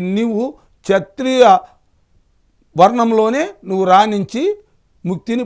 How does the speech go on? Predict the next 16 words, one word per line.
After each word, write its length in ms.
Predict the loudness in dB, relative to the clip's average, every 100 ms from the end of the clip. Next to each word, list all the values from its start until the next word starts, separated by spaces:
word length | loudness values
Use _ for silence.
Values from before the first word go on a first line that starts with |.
| -6
పొందేకి 460 | -4 0 -2 -4 -8
నీకు 180 | -6 -2 -2
అవకాశం 460 | 0 -2 -2 -2 -6
ఉంది. 280 | -6 -4 -4 -6 -10 _ _ _ _ _ _ _ -12
నీకు 240 | -10 -6 -2 2
ఏదైతే, 380 | 4 2 2 -2 0
ఏ 40 | 0
వర్ణం 260 | 0 0 -2
అయితే 180 | -4 -2 -2
వచ్చిందో 360 | -2 -6 -4 0 2
ఆ 20 | 4
వర్ణాన్నే 500 | 2 0 -2 -2 -4 -6 -12 _ _
తీసుకొని 440 | -8 -8 -6 -6 -4 -6
నువ్వు 220 | -6 -6 -8 _ _ _ _ -4
ఆ 80 | -4 -4
ముక్తిధామాన్ని 800 | -10 -6 0 0 0 -4 -4